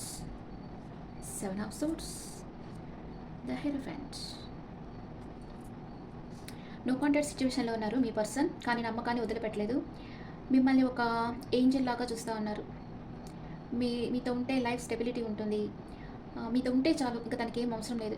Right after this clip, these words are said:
Just, ఆ, మీ పర్సన్కి మీ ప్రెజెన్స్ కావాలి అంతే. మిమ్మల్ని మ్యారేజ్ చేసుకొని లైఫ్ లాంగ్ మీతో ట్రావెల్ చేయాలనుకుంటున్నారు. మీది రిలీజియన్ డిఫరెంట్ ఉండొచ్చు. And Seven of Swords. ఆ,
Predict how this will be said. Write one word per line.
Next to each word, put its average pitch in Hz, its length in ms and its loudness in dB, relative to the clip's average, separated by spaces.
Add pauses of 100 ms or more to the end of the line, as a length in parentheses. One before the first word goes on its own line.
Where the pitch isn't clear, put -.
(120)
Just, - 320 2 (540)
ఆ, 214 460 0
మీ 240 100 2
పర్సన్కి 247 360 2
మీ 233 80 4
ప్రెజెన్స్ 220 420 -2
కావాలి 208 240 2
అంతే. 208 220 -2 (1300)
మిమ్మల్ని 240 540 4
మ్యారేజ్ 240 320 2
చేసుకొని 233 260 0
లైఫ్ 226 200 2
లాంగ్ 233 140 2
మీతో 254 260 2 (220)
ట్రావెల్ 226 300 0
చేయాలనుకుంటున్నారు. 208 800 -2 (1160)
మీది 233 280 4
రిలీజియన్ 233 360 2
డిఫరెంట్ 220 320 2
ఉండొచ్చు. 208 420 0 (800)
And 220 320 0
Seven 254 220 4
of - 140 -2
Swords. 208 320 0 (1500)
ఆ, 220 320 2